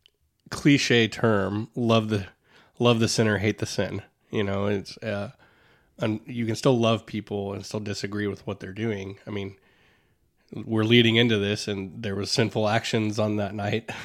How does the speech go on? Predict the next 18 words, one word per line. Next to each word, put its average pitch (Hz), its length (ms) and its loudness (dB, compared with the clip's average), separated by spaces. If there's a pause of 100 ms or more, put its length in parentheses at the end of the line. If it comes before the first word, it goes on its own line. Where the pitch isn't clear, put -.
(180)
<laughs> - 300 -20
on 113 220 -2
my 113 180 6
part, 98 340 -4
for 107 120 -2
sure. 135 400 6 (640)
Um, 95 420 -2
and 104 240 -4
we'll 110 120 0
get 107 140 0
into 104 160 -2
that 101 200 -2
here 110 120 0
in 98 60 -2
a 101 40 -4
little 123 160 0
bit, 101 300 -6
but, 98 240 -4